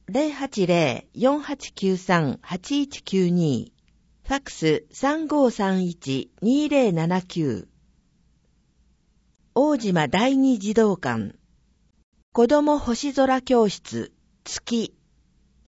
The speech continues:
日時、八月十七日土曜、十九時から二十時。場所、大島第二児童館。大島四の五の一、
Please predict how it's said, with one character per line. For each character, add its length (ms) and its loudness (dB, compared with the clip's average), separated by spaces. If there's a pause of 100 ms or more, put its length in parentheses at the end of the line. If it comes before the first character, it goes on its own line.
日 320 -2
時、 320 -4 (140)
八 320 -2
月 260 0
十 240 2
七 300 4
日 320 0
土 160 6
曜、 420 4 (200)
十 260 2
九 120 0
時 140 0
か 160 0
ら 220 0
二 180 4
十 240 4
時。 320 -10 (560)
場 160 -2
所、 380 2 (200)
大 220 2
島 320 0
第 300 2
二 220 2
児 140 -4
童 220 4
館。 400 -6 (580)
大 240 0
島 400 0
四 300 2
の 160 2
五 160 2
の 160 0
一、 500 -6